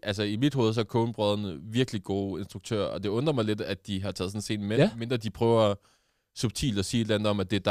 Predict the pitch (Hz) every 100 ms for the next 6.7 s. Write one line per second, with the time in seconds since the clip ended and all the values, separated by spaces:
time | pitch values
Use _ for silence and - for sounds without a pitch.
0 | 101 - 98 95 104 107 107 107 98 98
1 | 98 - 101 101 101 95 92 92 101 -
2 | _ - 127 101 90 92 - - 85 -
3 | - _ _ - 87 95 101 92 - 107
4 | _ _ _ _ 101 - 110 92 - -
5 | _ _ 135 123 113 113 - 113 117 -
6 | 120 101 107 104 107 107 101